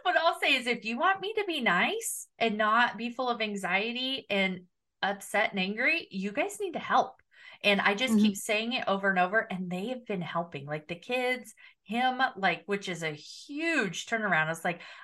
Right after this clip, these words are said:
Speaker 1: "I cannot mentally handle all this clutter. Like, you guys need to help
Speaker 2: Yes.
Speaker 1: me,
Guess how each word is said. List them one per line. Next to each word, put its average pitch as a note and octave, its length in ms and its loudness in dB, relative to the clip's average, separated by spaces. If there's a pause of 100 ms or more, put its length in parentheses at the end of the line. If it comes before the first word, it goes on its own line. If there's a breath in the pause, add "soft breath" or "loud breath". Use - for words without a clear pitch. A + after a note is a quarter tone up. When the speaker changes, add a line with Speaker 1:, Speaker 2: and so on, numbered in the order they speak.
(100 loud breath)
Speaker 1:
"I B3 480 2
cannot A#3 800 0
mentally G3 460 -2
handle F#3 520 -2
all F3+ 160 0
this E3+ 240 -4
clutter. E3+ 560 -4
Like, E3+ 200 -6 (120)
you F#3+ 180 -4
guys G3+ 340 0
need F3 280 -6
to E3 80 -6
help F3+ 460 -2
Speaker 2:
Yes. - 160 -20 (280 soft breath)
Speaker 1:
me, D#3 320 -6